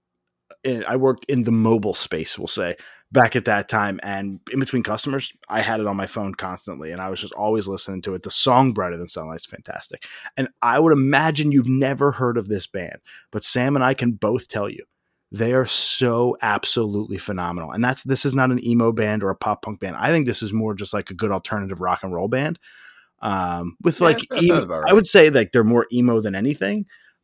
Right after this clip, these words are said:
Speaker 1: but his, uh,
Speaker 2: It's,
Speaker 1: his, his
Speaker 2: it's
Speaker 1: voice, too.
Speaker 2: one, it's one band that I wish I got to see live. I
Speaker 1: Yeah,
Speaker 2: did
Speaker 1: that's
Speaker 2: not get to see him.
Speaker 1: Like, we got to check off the, uh,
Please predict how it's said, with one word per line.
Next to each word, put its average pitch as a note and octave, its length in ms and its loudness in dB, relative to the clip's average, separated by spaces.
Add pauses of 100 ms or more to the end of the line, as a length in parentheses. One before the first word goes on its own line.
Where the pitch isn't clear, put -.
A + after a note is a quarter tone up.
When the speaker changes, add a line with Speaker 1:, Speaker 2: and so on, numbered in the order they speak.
(160)
Speaker 1:
but - 320 -2 (280)
his, - 360 -6
uh, G#2 80 -2
Speaker 2:
It's, G#2+ 300 -4 (260)
Speaker 1:
his, A2+ 140 -6
his - 20 -2
Speaker 2:
it's A2 300 -2
Speaker 1:
voice, A#2 100 0
too. A#2 80 6
Speaker 2:
one, C#3+ 340 0 (300)
it's G2 260 -8
one A2+ 300 0
band F2+ 480 -2
that E2 320 -6
I E2 180 -4
wish F2+ 520 -8
I F2 120 -8
got E2+ 280 -10
to E2+ 80 -18
see D#2 240 -12
live. A#1 360 -12 (100)
I A#2 80 0
Speaker 1:
Yeah, G#2 120 2
Speaker 2:
did G2 80 -2
Speaker 1:
that's F2 140 -4
Speaker 2:
not E2+ 260 -6
get D#2+ 160 -12
to E2 80 -18
see - 160 -16
him. B1+ 220 -18 (160)
Speaker 1:
Like, A2 160 2
we D#3 360 8
got B2 240 0
to A#2 80 -2
check A#2 320 0
off G#2 560 -2
the, G#2 180 -6
uh, G2 120 -4